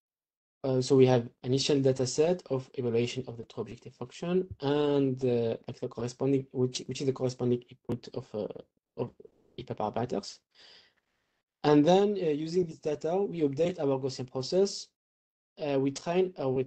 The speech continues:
we update, we train our Gaussian process. Then we select the next point or the next parameters, uh, by optimizing, by optimizing this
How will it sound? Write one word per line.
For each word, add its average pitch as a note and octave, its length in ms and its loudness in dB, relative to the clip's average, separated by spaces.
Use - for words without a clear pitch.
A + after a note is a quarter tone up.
we C3 180 0
update, D#3 240 -2
we D3 120 -4
train D#3+ 200 -4
our D3+ 140 4
Gaussian C3+ 420 -2
process. - 400 -16
Then F3 260 0
we F#3+ 60 4
select F3+ 320 2
the C3+ 100 -4
next D#3 400 2
point F3 420 -4
or D3 80 -2
the C3+ 80 0
next D#3 480 0
parameters, C3+ 640 -4
uh, A#2+ 560 -2
by F3+ 220 6
optimizing, D#3+ 640 -2
by D3+ 140 2
optimizing D#3 600 -2
this D#3 240 -6